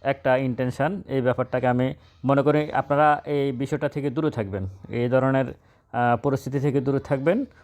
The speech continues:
অস্বাভাবিক হঠাৎ করে দাম বেড়ে হ-, আবার পরের দিন আপনি নতুন করে এন্ট্রি নেওয়া যাবে না, সোজা কথা হচ্ছে এটা। আপনার যদি আগে কিনা থাকে, প্রফিটে থাকেন অথবা বের হয়ে যাবেন, সেটা ভিন্ন বিষয়। কিন্তু নতুন করে এন্ট্রি নিয়ে,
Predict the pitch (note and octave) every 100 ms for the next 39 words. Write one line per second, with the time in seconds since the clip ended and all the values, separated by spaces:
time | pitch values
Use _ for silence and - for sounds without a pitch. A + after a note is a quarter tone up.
0 | - B2 - C#3 C#3+ D3+ D3 C#3 C#3 D3
1 | D#3+ D3+ D3+ D3 C#3+ D3 C#3+ D3 _ -
2 | C3 C#3 C3 C#3 B2+ C#3 C3 C#3 C3+ B2
3 | - _ _ _ - C#3+ E3+ E3+ F#3+ E3+
4 | D#3+ D#3+ C#3 A#2 G#2+ A2 B2 A#2+ B2 B2
5 | C3 A#2+ C3+ F3 B3 - - - - -
6 | - _ _ - - A2+ C#3 C3+ C3+ C#3
7 | C3+ C#3+ C#3 C3+ C#3+ D#3+ D#3+ B2 C#3+ D#3
8 | E3 D#3+ F#3+ - - - - A2+ C3 B2+
9 | D#3 E3+ C#3 C3 B2 C3 D3+ D3+ D3+ D#3+
10 | D#3 C3+ B2+ B2 B2 G#2 - D#2+ G2+ _
11 | _ _ _ C3+ C#3 C#3+ D3+ D3+ E3 D#3+
12 | D3+ D3+ D#3 D#3 D3+